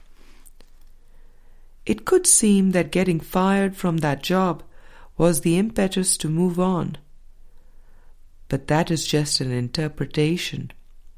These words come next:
It always comes back to the mind.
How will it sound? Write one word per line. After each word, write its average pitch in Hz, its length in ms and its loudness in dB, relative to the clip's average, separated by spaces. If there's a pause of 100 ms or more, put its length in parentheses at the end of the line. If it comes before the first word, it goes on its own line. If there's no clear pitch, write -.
(1600)
It 214 200 4
always 254 460 6
comes 165 340 0
back 170 380 0
to 202 100 -4
the 196 140 2
mind. 143 600 -2